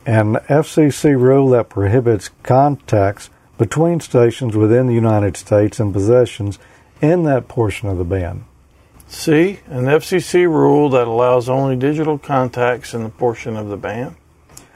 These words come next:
Speaker 1: Or D, a portion of the band that has been voluntarily set aside for digital contacts only.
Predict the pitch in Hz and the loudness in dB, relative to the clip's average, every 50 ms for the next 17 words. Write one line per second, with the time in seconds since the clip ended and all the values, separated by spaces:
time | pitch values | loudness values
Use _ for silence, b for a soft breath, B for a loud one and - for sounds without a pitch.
0 | B B B _ - 120 123 123 113 110 139 160 185 190 175 165 151 139 - _ | B B B _ -2 0 0 0 -2 -2 0 0 2 2 0 0 -4 -8 -12 _
1 | _ _ _ - 104 104 101 95 - - 135 151 175 180 - - 185 180 175 175 | _ _ _ -6 -2 -2 -2 -4 -4 -2 0 0 0 0 -2 -6 -8 -6 -6 -6
2 | 170 160 151 147 135 135 131 120 123 117 113 110 110 113 110 107 101 92 98 98 | -4 -2 -2 -2 -2 -4 -4 -2 0 0 2 2 0 2 2 0 0 0 -2 -2
3 | 90 101 107 101 101 95 98 107 120 127 123 113 - 127 120 117 113 110 104 95 | -2 -2 -2 0 0 0 0 2 2 0 -2 -2 0 0 2 2 2 2 0 -2
4 | - - 123 127 131 127 120 - - 127 113 110 101 101 98 95 b b b b | -2 0 2 2 2 2 -2 -4 -2 0 0 0 0 0 -2 -4 b b b b
5 | b b b b b b - - 131 139 135 123 110 127 147 156 151 147 139 131 | b b b b b b -2 0 2 2 2 2 2 2 2 2 2 2 2 0
6 | 120 - - 135 127 123 117 - - 123 117 110 101 - - 123 113 110 101 87 | 0 0 0 0 0 0 0 0 0 0 0 0 -4 -4 -4 -2 -2 -2 -2 -4
7 | 87 - - | -8 -10 -14